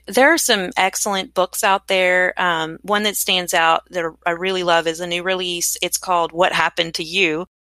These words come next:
Because that question is asked so often. And, um, it's written by a disabled dad who, um, has a leg amputation himself. And I love that it centers the disabled kid's perspective of what it's like to be asked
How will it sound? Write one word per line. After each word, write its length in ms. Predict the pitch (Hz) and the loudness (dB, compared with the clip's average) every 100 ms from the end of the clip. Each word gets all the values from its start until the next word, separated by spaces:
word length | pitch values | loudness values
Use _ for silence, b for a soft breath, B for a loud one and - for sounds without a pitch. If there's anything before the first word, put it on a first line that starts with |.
| - | -4
Because 360 | 185 208 180 170 | 0 2 2 2
that 180 | 170 | 0
question 460 | - 175 185 - 180 | 0 0 0 0 -2
is 180 | 165 - | -4 -2
asked 360 | 160 165 - - | 0 0 -2 -4
so 100 | 175 | -2
often. 640 | 156 165 - 165 160 156 | 0 -2 -4 -4 -4 -6
And, 400 | - 170 160 160 | -6 -4 -2 -2
um, 360 | 165 160 165 - | -2 -2 -6 -4
it's 240 | 190 185 - | -2 -2 -2
written 380 | 190 - 196 | -2 -2 -4
by 300 | 180 165 170 | 0 2 4
a 100 | 202 | 2
disabled 480 | 196 196 202 185 190 | 0 -2 -2 -4 -4
dad 480 | 185 160 156 156 156 - - - | 2 4 4 2 -2 -10 -12 -6
who, 360 | 202 185 175 | -4 -4 -4
um, 300 | 165 165 160 | -4 -4 -4
has 420 | 180 185 170 165 - | -2 0 2 0 -2
a 240 | 170 165 170 | 0 0 2
leg 320 | 170 170 - | 2 0 -2
amputation 560 | 175 165 185 175 - 170 | -6 -6 -4 -2 -2 -4
himself. 640 | 165 160 226 214 175 - - | -4 0 2 4 2 0 -2
And 260 | 180 170 | -2 0
I 120 | 180 185 | 0 2
love 340 | 185 202 214 | 4 2 2
that 120 | 220 | -2
it 120 | 185 - | -2 -2
centers 580 | - 190 202 208 190 - 196 | -2 0 0 -2 -4 -4 -2
the 160 | 180 _ _ _ - | -4 _ _ _ -8
disabled 460 | 180 214 196 175 | -2 0 0 -2
kid's 280 | - 269 - | -2 -2 0
perspective 680 | - 165 - - - - - | -2 0 -2 -4 -4 -6 -4
of 180 | - 170 | -4 0
what 140 | 196 | 2
it's 160 | 220 - | 2 4
like 320 | 196 175 160 | 4 2 0
to 80 | - | -6
be 160 | 160 - | -8 -2
asked 420 | 147 165 - | -2 -2 -6